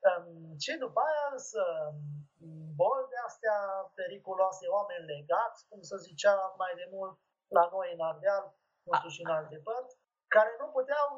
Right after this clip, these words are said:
erau practic blocați. Bărbați care nu mai, uh, puteau să-și găsească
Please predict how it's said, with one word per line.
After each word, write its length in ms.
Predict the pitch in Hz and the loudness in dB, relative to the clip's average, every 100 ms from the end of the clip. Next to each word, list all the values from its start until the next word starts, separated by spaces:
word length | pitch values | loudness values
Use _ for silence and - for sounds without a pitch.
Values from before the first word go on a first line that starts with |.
| 262 | 0
erau 160 | 262 269 277 | 2 2 -2
practic 260 | 262 254 160 | -6 -10 -4
blocați. 480 | 220 - 208 - - - 190 | -2 0 0 -2 -12 -2 4
Bărbați 440 | 196 214 226 - - | 4 4 2 0 0
care 160 | 196 190 196 | 0 0 -6
nu 60 | 220 | -2
mai, 140 | 190 175 165 160 - _ _ 175 | 0 0 -8 -16 -20 _ _ 0
uh, 140 | 170 170 - | 0 -2 -8
puteau 300 | - 196 185 - | 4 4 4 -2
să-și 220 | 175 156 | -8 0
găsească 520 | 170 180 175 151 - | 0 2 -2 -4 -2